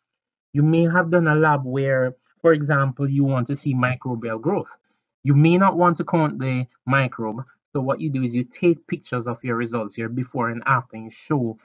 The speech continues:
what it looks like before and after the experiment, of course. And it's clear,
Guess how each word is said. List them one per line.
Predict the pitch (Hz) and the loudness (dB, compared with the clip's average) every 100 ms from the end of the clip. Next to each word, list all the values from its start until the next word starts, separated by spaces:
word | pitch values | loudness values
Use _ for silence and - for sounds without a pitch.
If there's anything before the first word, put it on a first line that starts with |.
| _ - | _ -8
what | 123 120 | -8 -6
it | 123 | -4
looks | 127 139 - | -2 -4 -6
like | 120 110 104 _ _ _ _ - | -6 -6 -8 _ _ _ _ -6
before | 135 143 131 | -4 -2 -2
and | 120 123 | -2 0
after | 131 120 - 113 107 _ _ | 0 0 -2 -10 -10 _ _
the | 117 | -12
experiment, | 113 - 120 110 107 - | -12 -12 -12 -10 -10 -10
of | 107 | -14
course. | - 113 - _ _ _ _ _ _ _ _ _ | -8 -8 -8 _ _ _ _ _ _ _ _ _
And | 143 | -2
it's | 156 - | -2 -4
clear, | - 311 277 165 | -8 -2 0 0